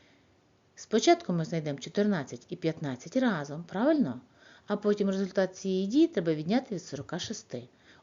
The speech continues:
Отож ми візьмемо в дужки чотирнадцять плюс п'ятнадцять і віднімемо його від сорока шести. Виходить такий вираз. Сорок шість мінус в дужках чотирнадцять плюс п'ятнадцять.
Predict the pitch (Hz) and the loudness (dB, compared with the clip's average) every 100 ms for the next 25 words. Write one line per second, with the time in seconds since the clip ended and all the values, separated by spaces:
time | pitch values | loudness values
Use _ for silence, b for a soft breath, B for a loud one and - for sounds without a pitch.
0 | - 262 214 190 180 170 165 139 131 160 | 0 2 4 2 2 0 0 -2 -4 -2
1 | 254 - - 127 127 214 240 _ _ _ | -4 -4 -6 -8 -4 -4 -6 _ _ _
2 | _ _ _ _ - 247 294 285 254 - | _ _ _ _ -8 0 4 4 2 -4
3 | 277 247 - 262 262 247 247 247 - b | -8 -6 -6 -2 2 0 0 -8 -8 b
4 | b b b - 349 262 180 240 339 247 | b b b 4 6 6 4 4 4 2
5 | 151 233 233 - 135 131 - 190 175 - | 2 0 -2 -6 -8 -8 -8 -8 -10 -14
6 | 117 120 _ - 113 330 320 - - 208 | -14 -16 _ -4 0 2 2 0 -4 -2
7 | 160 113 - - - 294 254 - - 151 | -2 -4 -6 -16 0 2 2 0 -6 -6
8 | 220 - _ 214 165 131 135 233 - b | -8 -12 _ 0 0 -2 -2 -4 -4 b
9 | b b - 208 - 311 - 208 170 170 | b b -4 -4 2 0 0 -6 -2 -2
10 | 208 - - 165 - 175 - 139 110 - | -2 -8 -12 -12 -8 -10 -8 -10 -12 -20
11 | _ | _